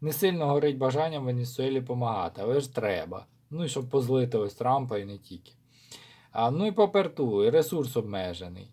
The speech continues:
Ну, але все-таки, да, щось треба підкинути, щоб це ж цей союзник же ж.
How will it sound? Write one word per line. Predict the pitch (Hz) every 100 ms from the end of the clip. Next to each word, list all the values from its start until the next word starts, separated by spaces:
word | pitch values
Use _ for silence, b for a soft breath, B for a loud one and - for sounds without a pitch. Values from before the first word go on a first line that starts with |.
| -
Ну, | 120
але | 156 180 175
все-таки, | 165 170 160 139 151
да, | 110 101 98
щось | 107 -
треба | - 110 107
підкинути, | - 98 - 131 147 120 - 95
щоб | - 120 -
це | 98
ж | -
цей | - 101 95
союзник | - 117 127 139 120 98 90
же | 90
ж. | -